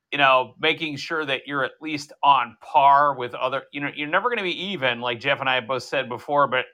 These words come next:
you know, but that the revenue gap between the major conferences in the A C C has to narrow a bit so that you can put yourself in a successful spot. I mean, we did hear,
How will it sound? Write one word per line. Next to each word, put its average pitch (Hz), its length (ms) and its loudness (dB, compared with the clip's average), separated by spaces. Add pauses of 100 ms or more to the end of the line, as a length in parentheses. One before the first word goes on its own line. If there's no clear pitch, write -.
you 143 80 -10
know, 131 180 2
but 131 320 -4
that 131 160 -2
the 143 80 -2
revenue 151 440 2
gap 139 380 2 (120)
between 143 600 0 (440)
the 131 80 -6
major 135 320 -2
conferences 139 680 0
in 131 80 -6
the 127 120 -2
A 127 120 2
C 120 200 -10
C 139 240 -4
has 131 220 0
to 123 100 -2
narrow 123 460 2
a 113 40 -2
bit 123 300 -2
so 120 160 -4
that 117 200 -6
you 120 120 -10
can 113 160 -16
put 135 180 -6
yourself 123 540 0
in 117 80 -6
a 113 80 -4
successful 123 640 -4
spot. 127 440 4
I 120 60 -8
mean, 127 220 -4
we 135 100 -6
did 156 200 0
hear, 143 440 2